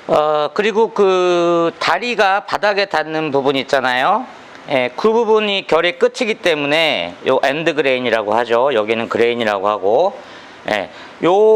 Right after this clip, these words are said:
부분 모서리는 꼭 접어주셔야 됩니다. 이게 잘못해서 툭 걸리면 이게 쫙 하고 일어납니다.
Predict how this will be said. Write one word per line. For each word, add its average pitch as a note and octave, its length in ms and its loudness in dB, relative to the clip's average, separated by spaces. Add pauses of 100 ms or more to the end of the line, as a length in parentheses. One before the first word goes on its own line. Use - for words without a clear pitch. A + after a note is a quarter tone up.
(120)
부분 F#3+ 400 0
모서리는 F3+ 580 0
꼭 C4 240 2
접어주셔야 D#3 560 0
됩니다. B2+ 520 0
이게 D3 200 0
잘못해서 F3 520 -4
툭 G#3+ 220 -4
걸리면 D#3+ 300 0
이게 D#3 220 -2
쫙 - 260 -4
하고 D#3+ 240 2
일어납니다. A2+ 640 0